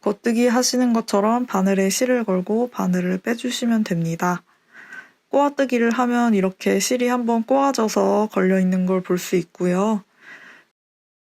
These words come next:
겉꼬아뜨기는 코의 뒤쪽에 바늘을 넣고 떠주시는 거고요. 꼭 기억해주세요.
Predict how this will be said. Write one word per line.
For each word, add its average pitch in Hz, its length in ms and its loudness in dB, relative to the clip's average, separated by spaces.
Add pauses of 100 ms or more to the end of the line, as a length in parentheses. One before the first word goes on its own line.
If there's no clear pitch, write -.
(640)
겉꼬아뜨기는 220 1400 2 (160)
코의 269 340 2
뒤쪽에 202 420 0
바늘을 190 500 2
넣고 170 320 -2
떠주시는 220 640 0
거고요. 175 680 -2 (640)
꼭 233 220 -4
기억해주세요. 202 1040 -2